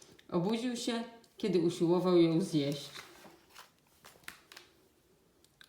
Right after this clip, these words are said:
Kubuś zobaczył, że jest już ranek. Wtem ktoś łagodnie wyjął mu poduszkę z pyszczka. To był Krzyś. Wreszcie stało się to coś specjalnego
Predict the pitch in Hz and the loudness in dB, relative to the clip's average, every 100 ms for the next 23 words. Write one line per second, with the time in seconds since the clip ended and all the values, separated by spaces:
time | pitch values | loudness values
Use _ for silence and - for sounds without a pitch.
0 | - 254 247 277 226 180 180 175 196 185 | -10 -6 0 0 2 2 0 0 -2 2
1 | 170 165 160 190 190 190 185 170 170 - | 2 2 0 -4 -2 2 4 4 2 -4
2 | - _ _ _ - _ _ - 208 226 | -16 _ _ _ -20 _ _ -6 -2 2
3 | 294 277 - - 214 190 - - _ _ | 2 2 -10 -8 -6 -6 -8 -18 _ _
4 | _ _ _ _ - - 190 185 226 254 | _ _ _ _ -10 2 2 4 0 2
5 | 247 185 226 254 254 226 - - _ _ | 0 0 0 0 0 -2 -6 -18 _ _
6 | - 185 175 185 - 175 - - 165 - | -2 0 2 -2 -4 -6 -4 -4 -4 -6
7 | - 175 175 180 - _ _ _ - 240 | -8 -4 -2 -4 -10 _ _ _ -8 -2
8 | 254 - - 185 165 - - - - 185 | -2 -2 0 2 2 0 -14 -20 -12 -4
9 | 226 254 - 254 - 208 202 196 220 190 | 0 0 -2 -6 -4 0 0 0 -4 -2
10 | 175 - 202 - 220 196 196 180 175 156 | -2 -2 -8 -8 -8 -6 0 4 4 2
11 | 165 | -2